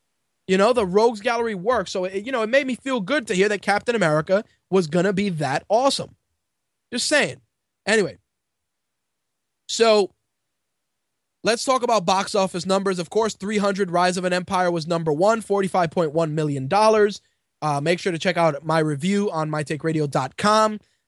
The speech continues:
Um, I can tell you guys that three hundred,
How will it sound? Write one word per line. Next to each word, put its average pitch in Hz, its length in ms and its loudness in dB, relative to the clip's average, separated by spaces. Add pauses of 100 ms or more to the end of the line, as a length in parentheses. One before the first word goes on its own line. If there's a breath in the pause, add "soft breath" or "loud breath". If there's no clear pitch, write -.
(100)
Um, 143 320 -6
I 165 120 -2
can 160 200 -6
tell 214 240 2
you 220 180 -2
guys 202 320 0
that 156 200 -6
three 202 220 -4
hundred, 196 480 0